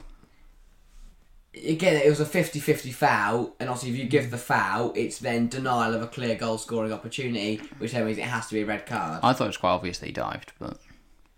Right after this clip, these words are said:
Speaker 1: Yeah, but in the, I don't know, V A R don't like to, to, to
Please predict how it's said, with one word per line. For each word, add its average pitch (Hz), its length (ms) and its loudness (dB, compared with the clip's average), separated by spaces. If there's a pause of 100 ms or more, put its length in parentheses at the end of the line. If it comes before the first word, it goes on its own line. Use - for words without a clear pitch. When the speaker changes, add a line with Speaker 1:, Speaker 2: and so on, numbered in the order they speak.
Speaker 1:
Yeah, 110 180 -4
but 98 100 -10
in 104 200 -8
the, 107 80 -6
I 98 160 -8
don't 95 120 -12
know, 87 200 -12 (260)
V 104 160 -14
A 95 120 -10
R 95 180 -8
don't 95 160 -10
like 92 120 -12
to, 90 240 -10 (220)
to, - 100 -16
to 85 60 -16